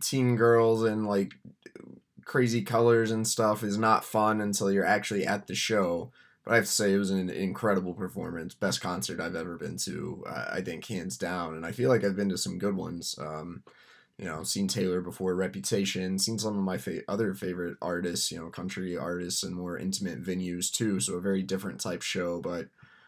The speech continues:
you know, this was the most engaged I've ever seen an entire arena, whether it's a sporting event, a concert or anything. The production value was great, and it was just three hours of bangers, man. It was awesome.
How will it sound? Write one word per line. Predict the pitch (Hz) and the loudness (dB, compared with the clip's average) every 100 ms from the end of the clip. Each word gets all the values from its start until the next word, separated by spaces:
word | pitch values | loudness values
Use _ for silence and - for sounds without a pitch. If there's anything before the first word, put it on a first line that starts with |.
| _ _ | _ _
you | 85 | -6
know, | 87 | -4
this | 90 95 | -2 -2
was | 92 92 | -2 -2
the | |
most | 92 95 92 | -2 -2 0
engaged | 95 98 98 92 98 | 0 2 2 2 0
I've | 92 | 0
ever | 95 95 | 0 0
seen | - 107 98 95 92 | 0 2 2 2 0
an | 90 | -2
entire | 95 98 98 98 95 92 - 90 | 0 0 2 4 4 2 0 -2
arena, | 92 101 95 90 | 0 0 0 0
whether | 87 90 90 | -2 -2 -2
it's | 95 | -2
a | 98 | -4
sporting | - 92 87 87 | -2 -4 -2 -4
event, | 85 87 85 | -2 -2 -2
a | 82 | -6
concert | - 87 82 - 85 | -4 -4 -4 -4 -4
or | 85 | -6
anything. | 85 80 95 82 82 85 | -6 -8 -6 -6 -6 -10
The | 76 | -12
production | 82 87 - 85 | -8 -8 -8 -8
value | 82 80 82 82 | -8 -6 -6 -8
was | 76 | -10
great, | - 82 80 80 | -8 -6 -4 -6
and | 76 76 | -8 -14
it | - - _ 120 | -20 -20 _ 0
was | |
just | 127 127 | 2 2
three | 151 151 | 2 10
hours | 143 143 120 | 12 12 10
of | 101 | 4
bangers, | 101 117 180 101 98 | 4 4 4 4 2
man. | 98 98 120 123 | 2 4 2 2
It | 127 | 4
was | 117 | 6
awesome. | 117 165 107 | 6 6 0